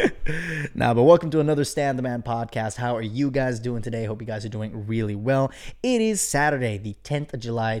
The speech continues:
two thousand and goddamn twenty-one,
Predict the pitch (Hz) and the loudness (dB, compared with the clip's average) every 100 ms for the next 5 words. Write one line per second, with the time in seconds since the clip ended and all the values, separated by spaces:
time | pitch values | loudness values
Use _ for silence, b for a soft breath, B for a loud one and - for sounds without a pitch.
0 | - 156 147 120 117 117 117 123 107 - | -6 -10 -8 -6 -6 -4 -6 -10 -14 -4
1 | 131 104 - 143 135 113 - - 117 110 | -2 -2 -6 -6 -6 -8 -12 -8 -6 -4
2 | 110 151 175 | -2 -2 -4